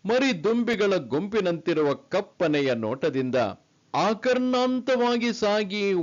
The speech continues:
ಓರೆ ನೋಟಗಳಿಂದ ನೋಡಿದ ಆಕೆಯ ಕಣ್ಣುಗಳನ್ನೂ ನೋಡಿ, ಆಕೆಯ ಹಣೆಗಣ್ಣು ಅಸೂಯೆಯಿಂದ ಸ್ವಲ್ಪ ಕೆಂಪಾಯಿತು.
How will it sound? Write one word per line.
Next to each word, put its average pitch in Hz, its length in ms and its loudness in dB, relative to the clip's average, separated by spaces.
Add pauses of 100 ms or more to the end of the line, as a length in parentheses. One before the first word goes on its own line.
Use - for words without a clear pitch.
(140)
ಓರೆ 233 320 4
ನೋಟಗಳಿಂದ 170 800 -2
ನೋಡಿದ 147 420 -2 (220)
ಆಕೆಯ 147 440 0
ಕಣ್ಣುಗಳನ್ನೂ 147 1000 -2
ನೋಡಿ, 175 500 0 (600)
ಆಕೆಯ 262 500 0 (200)
ಹಣೆಗಣ್ಣು 135 920 -2 (120)
ಅಸೂಯೆಯಿಂದ 151 760 0 (200)
ಸ್ವಲ್ಪ 214 460 -6 (160)
ಕೆಂಪಾಯಿತು. 113 640 -2